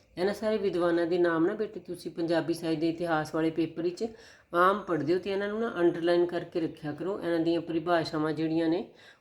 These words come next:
ਉਹ ਆਮ ਤੁਹਾਡੇ ਇਹਦੇ 'ਚ ਪੰਜਾਬੀ ਸਾਹਿਤ ਦੇ ਇਤਿਹਾਸ ਵਾਲੇ ਪੇਪਰ ਵਿੱਚ ਐਡ ਹੁੰਦੀਆਂ ਨੇ।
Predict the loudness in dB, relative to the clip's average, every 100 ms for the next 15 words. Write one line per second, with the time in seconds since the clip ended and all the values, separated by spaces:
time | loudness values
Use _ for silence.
0 | -2 0 4 4 4 0 -2 0 -2 -2
1 | -4 -2 -4 -6 -12 -14 -12 -4 -2 0
2 | -2 -4 -4 -4 -4 -4 -4 -4 -4 -4
3 | -4 -8 -8 -10 -8 -4 -2 -2 -2 -2
4 | -2 -2